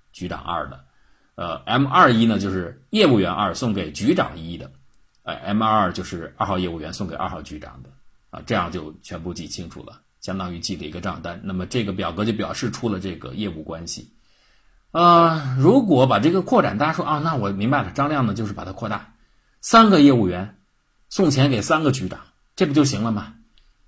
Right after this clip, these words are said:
可是你仔细想想，这个就，就是变成张量吗？其实不是，它还是张量不错啊，但是它是一个普通的矩阵，就是仍然是张量的一个简单的形式。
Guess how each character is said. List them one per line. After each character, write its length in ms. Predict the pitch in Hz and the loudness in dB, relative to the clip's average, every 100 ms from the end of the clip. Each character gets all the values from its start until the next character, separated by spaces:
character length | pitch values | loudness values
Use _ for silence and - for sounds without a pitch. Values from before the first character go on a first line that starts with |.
| _ | _
可 120 | - | -2
是 140 | 160 | 4
你 140 | 220 180 | 6 6
仔 200 | 208 107 | 2 0
细 120 | 180 | 2
想 120 | 156 | 2
想， 140 | 151 131 | 2 2
这 100 | 165 | 2
个 80 | |
就， 160 | 156 170 | 0 -2
就 200 | 160 180 | 2 2
是 60 | 156 | 4
变 180 | 175 | 2
成 100 | 147 | 2
张 160 | 151 160 | 2 2
量 180 | 165 143 | 2 0
吗？ 120 | 107 | -2
其 180 | - 127 | -2 -4
实 60 | |
不 220 | 135 135 92 | -4 -6 -10
是， 280 | - 107 - _ _ _ _ | -10 -14 -18 _ _ _ _
它 100 | - | 2
还 180 | 220 165 | 6 6
是 100 | 214 | 6
张 160 | 180 190 | 6 6
量 180 | 196 | 4
不 80 | 104 | 0
错 160 | 104 - | -2 -4
啊， 80 | 98 | 0
但 120 | 180 | 0
是 100 | 180 | 0
它 120 | 175 | 0
是 80 | 185 | 2
一 80 | 180 | 2
个 80 | 170 | -2
普 200 | - 92 | -6 -6
通 160 | 117 | -2
的 60 | 131 | 0
矩 180 | 135 127 | 0 -4
阵， 200 | 135 - | -6 -8
就 100 | 123 | -6
是 100 | 123 | -4
仍 240 | 127 196 | -2 -2
然 140 | 240 156 | 0 -2
是 120 | 135 | -2
张 180 | 147 147 | 0 0
量 180 | 147 | 0
的 80 | 113 | -2
一 160 | 92 101 | -4 -6
个 320 | 104 101 95 - _ _ | -4 -2 -4 -8 _ _
简 180 | - 80 | -10 -6
单 140 | 98 | -2
的 80 | 117 | -2
形 160 | 107 90 | -4 -8
式。 200 | 92 | -12